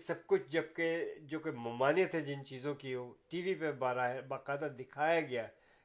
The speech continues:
کس طرح سے لوگوں کو جو ہے وہ لوٹا گیا، کس طریقے سے لوگوں کو رشوتیں دی گئی ہیں، دینے اور لینے والے سب، سب قصوروار ہوتے ہیں۔ اور کس طرح سے ہماری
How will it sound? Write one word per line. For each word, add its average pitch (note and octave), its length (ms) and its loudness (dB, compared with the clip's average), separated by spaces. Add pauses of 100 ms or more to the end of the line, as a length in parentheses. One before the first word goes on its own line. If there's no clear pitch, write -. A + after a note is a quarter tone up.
کس G3+ 220 2
طرح E3 220 2
سے F3 260 -4
لوگوں D3+ 340 -2
کو D3 180 -4
جو C#3 160 -4
ہے C#3 100 2
وہ C3 260 -2
لوٹا A#2+ 340 -2
گیا، A#2+ 240 -4
کس C#3 220 -12
طریقے C#3+ 320 -10
سے C#3 140 -10
لوگوں C3 340 -6
کو C3+ 280 -4 (360)
رشوتیں A3 400 4
دی D3 260 0
گئی A#2 220 -2
ہیں، G2 100 -6 (400)
دینے C#3+ 340 4
اور E3+ 120 4
لینے D3 320 2
والے C#3+ 280 4
سب، D#3 220 -6 (440)
سب G3 180 -2
قصوروار C#3+ 460 -2
ہوتے B2+ 260 -4
ہیں۔ A#2+ 80 -6 (360)
اور D#3 160 6
کس G3+ 240 -6
طرح G3 120 2
سے F#3 160 -4
ہماری C3+ 440 0